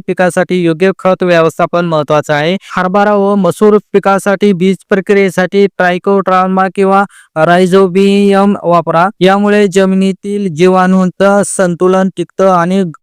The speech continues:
मुळावर गाठी चांगल्या तयार होतात. गव्हासाठी पहिल्या पाण्यानंतर पन्नास किलो युरिया प्रति एकर द्या. पंचवीस दिवसांनी दुसऱ्या पाण्यानंतर पंचवीस किलो युरिया पुन्हा द्या. कीड नियंत्रणासाठी सध्या हुमणी, खोडकिडा,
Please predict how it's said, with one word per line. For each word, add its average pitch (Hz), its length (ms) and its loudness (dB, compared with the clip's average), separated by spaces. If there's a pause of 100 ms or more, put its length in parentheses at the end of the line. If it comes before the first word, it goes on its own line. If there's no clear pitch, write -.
(180)
मुळावर 180 500 2
गाठी 165 460 0 (320)
चांगल्या 180 420 0
तयार 160 220 2
होतात. 165 320 0 (520)
गव्हासाठी 196 640 0
पहिल्या 202 300 2
पाण्यानंतर 190 840 0 (480)
पन्नास 196 380 -2
किलो 202 380 2
युरिया 185 420 2
प्रति 190 460 0
एकर 185 340 0
द्या. 170 300 0
पंचवीस 190 380 -2
दिवसांनी 185 460 0
दुसऱ्या 175 380 0
पाण्यानंतर 180 680 0 (100)
पंचवीस 185 380 0
किलो 185 220 0
युरिया 180 500 2
पुन्हा 175 280 0
द्या. 170 240 2 (100)
कीड 196 160 2
नियंत्रणासाठी 185 960 0
सध्या 190 280 0
हुमणी, 190 540 2
खोडकिडा, 190 580 2